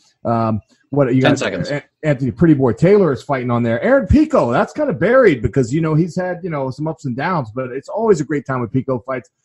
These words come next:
Speaker 1: And of course, with that U F C fight, um, I'm interested to see what, uh, Tony Gravely does, actually, coming off of Contender Series. And, uh, then, of course, J D S Curtis Blades, you, you really can't go wrong there.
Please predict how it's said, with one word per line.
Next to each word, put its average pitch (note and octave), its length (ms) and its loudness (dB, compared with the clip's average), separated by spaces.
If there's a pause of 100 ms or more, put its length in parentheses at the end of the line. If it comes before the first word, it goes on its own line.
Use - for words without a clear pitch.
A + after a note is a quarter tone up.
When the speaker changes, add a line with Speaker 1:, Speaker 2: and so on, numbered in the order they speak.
(140)
Speaker 1:
And D#3+ 80 0
of D3 80 0
course, D3+ 240 2
with B2+ 140 -8
that C3+ 220 -4
U C3 120 0
F A#2 80 -4
C C3 180 -2
fight, B2 340 -2 (540)
um, A2+ 440 -2 (340)
I'm C#3+ 120 0
interested E3+ 340 -4
to D#3+ 120 2
see E3+ 180 4
what, D#3 180 6
uh, D3 120 2
Tony D#3 260 2
Gravely C#3 320 4
does, A2+ 280 2
actually, A2+ 460 0
coming C3 300 0
off B2 160 0
of G#2+ 100 -6
Contender C3+ 380 2
Series. C3 480 2 (320)
And, B2 340 2
uh, B2 160 4
then, B2 160 2
of A#2 60 -4
course, B2 340 -2 (340)
J C#3 140 4
D B2 100 2
S A#2+ 140 -2
Curtis A2 300 -4
Blades, A2 320 -4
you, A#2+ 100 0
you A#2 180 -2
really A2+ 200 -2
can't G2+ 200 -10
go F#2+ 120 -10
wrong F#2+ 280 -10
there. F#2 220 -14